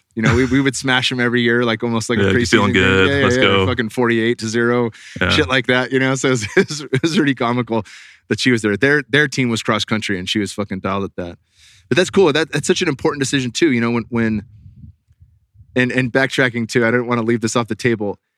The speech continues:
Speaker 1: The importance of having a role model in your life that believes in you is fucking everything, man. My head coach in football in high school was like, "You're not gonna do shit. You're gonna fucking sit the bench in ju-, co-, ju-, junior college and wash out."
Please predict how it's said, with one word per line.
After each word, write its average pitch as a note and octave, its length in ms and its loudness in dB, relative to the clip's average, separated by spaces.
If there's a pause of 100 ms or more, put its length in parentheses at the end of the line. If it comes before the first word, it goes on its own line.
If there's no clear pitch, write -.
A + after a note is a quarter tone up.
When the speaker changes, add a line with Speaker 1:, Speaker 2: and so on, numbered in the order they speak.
(240)
Speaker 1:
The C3 80 2
importance D#3 580 -2
of D3 120 -2
having B2 640 -2 (100)
a A2 140 0
role A2+ 260 0
model G#2+ 380 -2
in A#2 160 -2
your A2 140 0
life G2+ 280 -2
that G2 160 -8
believes G#2+ 320 -2
in B2+ 120 -2
you D3 320 -4 (560)
is G#2 160 -4
fucking A2+ 480 -4
everything, A2+ 480 -2
man. F2+ 260 -6
My G#2+ 160 0
head B2+ 220 0
coach A#2+ 300 0
in A2 80 -2
football A2+ 400 -2
in G2+ 60 -4
high A2 140 0
school B2 340 -2
was A2 140 -4
like, G#2 240 -2
"You're B2+ 120 0
not B2 140 -2
gonna G#2+ 160 -4
do F#2+ 140 -4
shit. - 460 -2 (100)
You're A2+ 120 -2
gonna A#2 160 -2
fucking G#2 280 -6
sit - 240 -2
the A2+ 80 -2
bench A2 300 -2
in G2+ 80 -8
ju-, G#2+ 180 -4
co-, G#2 380 -4
ju-, A2+ 220 -4
junior A#2 300 -2
college G2+ 320 -4
and G2 140 -6
wash G#2 240 -2
out." F#2+ 260 -6